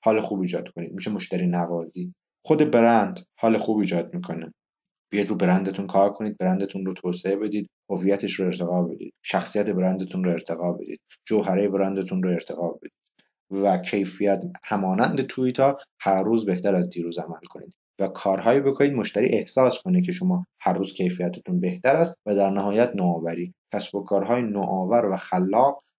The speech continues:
برای مشتریانشون تجربهٔ لذت بخش خلق می‌کنن. با تیم فکری سازمانتون بنشینید در اتاقهای فکری و با طوفان فکری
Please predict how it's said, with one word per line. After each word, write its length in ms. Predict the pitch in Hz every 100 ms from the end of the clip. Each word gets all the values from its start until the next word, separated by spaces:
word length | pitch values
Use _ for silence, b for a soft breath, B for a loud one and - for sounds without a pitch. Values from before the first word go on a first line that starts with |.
| -
برای 180 | 95 104
مشتریانشون 800 | 92 90 85 87 98 113 113 113
تجربهٔ 840 | 92 - 90 92 104 120 135 - _ _
لذت 340 | 87 87 90 -
بخش 220 | 90 -
خلق 300 | - 80 82
می‌کنن. 500 | 87 87 87 85 90
با 80 | 95
تیم 300 | - - 143
فکری 440 | 143 127 - 127
سازمانتون 600 | 127 101 92 107 104 95
بنشینید 560 | 95 117 131 127 135 135
در 200 | 104 92 90 _ _
اتاقهای 480 | 95 87 87 101 120
فکری 320 | 120 92 -
و 120 | 117 92
با 120 | 90
طوفان 480 | - 92 90 123 135
فکری 520 | - 120 - 139